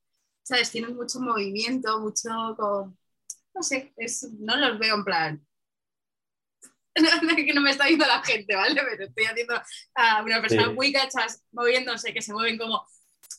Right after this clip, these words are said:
Speaker 1: como con los, con todo el pecho para adelante. No, no, que va, que va.
Speaker 2: Y por continuar con esa inspiración ya aplicada, Jaime, a,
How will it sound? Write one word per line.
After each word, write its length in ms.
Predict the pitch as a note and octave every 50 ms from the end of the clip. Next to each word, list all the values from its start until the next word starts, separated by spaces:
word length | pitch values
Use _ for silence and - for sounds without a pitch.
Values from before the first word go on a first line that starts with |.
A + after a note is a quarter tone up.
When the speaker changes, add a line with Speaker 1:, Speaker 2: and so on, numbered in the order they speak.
| _ _ _ -
Speaker 1:
como 220 | B3 A#3+ A3+ A3+
con 160 | A#3+ A3+ G#3+ G#3
los, 320 | G#3+ G#3 - - - - -
con 300 | A#3 A3+ A3 A3 A3 -
todo 160 | - A#3+ A#3
el 80 | A3 A3+
pecho 280 | A#3 A#3 - A3+ G#3+
para 180 | G#3+ G#3 G3+ G3+
adelante. 380 | G#3 G#3+ A3 A3+ G#3+ F3 F3+
No, 340 | F3 E3+ E3 D#3 C#3+ D3 - -
no, 200 | D#3+ D#3 D3 - -
que 80 | F3
va, 120 | D3+ C#3 - D3
que 80 | - G2
va. 200 | F#2+ - - _ _ _ _ _ - - - _ _ _ _ _ _ _ -
Speaker 2:
Y 280 | A2+ A2+ A2 G#2+ A2
por 240 | G#2 F#2 - G#2 G2+
continuar 540 | - G#2 G2+ E2+ F#2 E2+ F2 E2+ F2 G2 G#2
con 180 | - B2 B2 A#2+
esa 340 | A#2 A2 - - A2 G#2 G2 G2+
inspiración 1160 | G2+ - - G#2 F#2 F#2 E2+ - - - G#2 G2 F#2+ G2 G#2 G#2+ G#2 G#2 G#2 G2+ G2 F#2+ F#2
ya 240 | E2 G2+ F#2+ F#2+ F#2+
aplicada, 680 | - - G2 F#2 - F#2+ F#2 - - F2+ F2+ F#2 F#2 F#2
Jaime, 460 | - - - F#2 F#2 F#2 F2+ G2 F#2+ F#2
a, 400 | F#2 F2+ E2+ E2 D#2 D2+ C#2+ C#2+